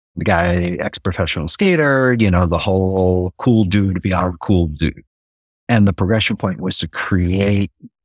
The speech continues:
for these sort of kids who are kind of falling through the cracks, going from creating a safe environment to creating a school. And they had just opened their first just last week. And he was talking about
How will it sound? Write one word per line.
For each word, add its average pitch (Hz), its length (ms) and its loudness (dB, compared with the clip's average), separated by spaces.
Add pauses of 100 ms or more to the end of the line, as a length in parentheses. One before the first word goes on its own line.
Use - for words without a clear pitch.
for 87 200 0
these 87 320 0
sort 85 220 0
of 78 160 -4
kids 147 440 -2
who 101 120 2
are 85 60 0
kind 85 260 -2
of 80 100 -2
falling 80 460 -2
through 78 160 -2
the 80 80 -2
cracks, 120 520 -2 (800)
going 117 240 2
from 95 280 0
creating 87 480 2
a 78 40 2
safe - 280 -2
environment 104 720 -2 (720)
to - 100 -2
creating 85 420 -2
a 73 60 -4
school. - 420 -6 (200)
And 95 160 -4
they 90 100 -2
had 92 240 -4
just 92 600 -2
opened 82 420 -2 (240)
their 85 160 0
first - 640 -6 (440)
just 123 280 -2
last 80 320 -4
week. - 360 -4 (380)
And 117 240 0
he 170 280 -6
was 196 160 -2
talking 104 380 -2
about 92 460 0